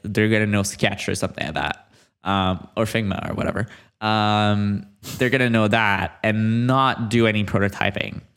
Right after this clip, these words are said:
So for them, actually, like, going from no prototyping to any sort of prototyping, um, is actually, like, a huge benefit to their workflow and is gonna make their work better, even if they have to, like, power through and learn that new tool.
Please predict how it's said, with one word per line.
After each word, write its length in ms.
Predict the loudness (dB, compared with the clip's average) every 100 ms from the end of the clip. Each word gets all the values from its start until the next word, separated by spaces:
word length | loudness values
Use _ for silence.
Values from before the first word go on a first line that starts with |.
| -20 -4
So 180 | -2 0
for 160 | 0
them, 480 | 0 0 2 0 0
actually, 320 | -2 0 2
like, 240 | 2 2 2
going 200 | 0 0
from 220 | 0 0
no 140 | 0 0
prototyping 640 | 0 0 0 -2 -2 -2
to 180 | -2 -2
any 200 | 0 -2
sort 240 | 0 0
of 80 | 0
prototyping, 840 | -2 -2 0 -2 0 0 0 -6 -12 -20 _ -6
um, 360 | 0 0 0 -2 -2
is 120 | 0
actually, 440 | 0 0 0 2
like, 260 | 2 -2 -8 -12
a 60 | -10
huge 840 | -8 -10 -4 2 4 4 4 2 0
benefit 500 | 2 0 0 -2 -2
to 100 | 0
their 140 | 2
workflow 680 | 2 -2 -2 0 0 0 -4 -10 -16 -4
and 220 | -4 -4 -8 0
is 260 | 2 2
gonna 160 | 0 0
make 160 | 0
their 120 | 0 0
work 240 | 0 -2
better, 320 | -2 -2 -6 -10 -20 _
even 260 | 0 2 2
if 100 | 2
they 140 | 0
have 320 | 0 0 -2 0
to, 100 | 0
like, 340 | 0 -2 -10
power 300 | -2 0 0
through 240 | 0 -2
and 140 | 0 0
learn 180 | -2 -2
that 180 | -4
new 140 | -4 -6
tool. 420 | -2 -2 0